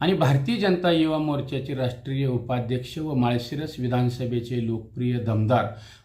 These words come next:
माजी आमदार राम सातपुते यांनी भाजप व महायुतीची रणनीती प्रचंड असं नियोजन करून लढवलेलं आहे. त्याच्यामुळं असंही संबोधलं जातं,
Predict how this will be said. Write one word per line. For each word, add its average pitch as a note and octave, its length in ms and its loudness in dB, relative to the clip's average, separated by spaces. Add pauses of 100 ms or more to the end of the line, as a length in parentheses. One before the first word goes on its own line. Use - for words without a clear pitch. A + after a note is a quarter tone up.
(120)
माजी C3+ 360 4
आमदार D#3 380 4 (440)
राम C3+ 200 2
सातपुते A#2 640 -6 (760)
यांनी C3+ 360 4
भाजप A2+ 560 -2
व E3 160 -4 (180)
महायुतीची C3 720 -2 (800)
रणनीती A3 680 4 (240)
प्रचंड B3+ 500 4 (680)
असं F3 520 0
नियोजन G3 640 6
करून D3 380 -2 (140)
लढवलेलं A#2 560 0
आहे. - 340 -8 (440)
त्याच्यामुळं A3 680 4 (320)
असंही G3 460 0
संबोधलं C#3 680 -2
जातं, A#2+ 340 -4